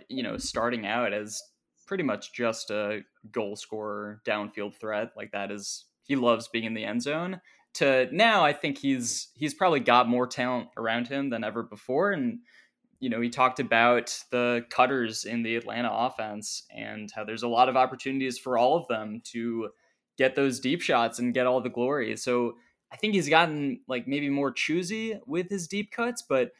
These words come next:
the fact he still <laughs> very much has those in him and has the ability to roof any opponent, it's just, it's so fun because,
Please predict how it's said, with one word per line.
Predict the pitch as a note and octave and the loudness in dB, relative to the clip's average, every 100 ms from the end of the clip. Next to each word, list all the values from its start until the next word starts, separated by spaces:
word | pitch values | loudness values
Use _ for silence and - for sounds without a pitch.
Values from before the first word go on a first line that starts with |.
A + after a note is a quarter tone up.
| _ | _
the | D#3+ | -4
fact | - G#3+ C#4 - | 2 4 4 0
he | - F#3 | -4 -2
still | F3+ - D3 D#3 E3 D#3 | -2 0 2 4 4 2
<laughs> | - - - _ _ | -2 -12 -20 _ _
very | C3+ C3 F#3 G3+ | 0 8 10 10
much | D#3+ D#3 D#3+ | 8 4 2
has | - C#3 C#3+ | 4 4 4
those | C#3 C#3+ B2 | 0 -2 0
in | A#2 C3+ | -2 -2
him | D#3+ F3 | 0 0
and | C3 | 0
has | B2 B2+ B2+ | 0 0 0
the | C#3 | 0
ability | A#2 A#2+ B2+ C#3 | 2 0 0 -2
to | B2 | -2
roof | A2+ A#2 B2+ C3+ - _ B2 | -2 -2 -4 -6 -12 _ -2
any | C3 C#3+ D3 | 0 0 2
opponent, | B2 B2 B2 B2 E3 G3 G3 - | 2 0 0 -2 0 -2 -4 -4
it's | D3 C#3 | -4 0
just, | F#3+ F3 - - - - | 0 0 -4 -14 -14 -6
it's | D3 | 4
so | A#3 A#3+ | 8 8
fun | A#3 D#3 D#3 | 8 6 6
because, | C#3+ D3 C#3+ C3+ B2+ | 2 4 2 2 -4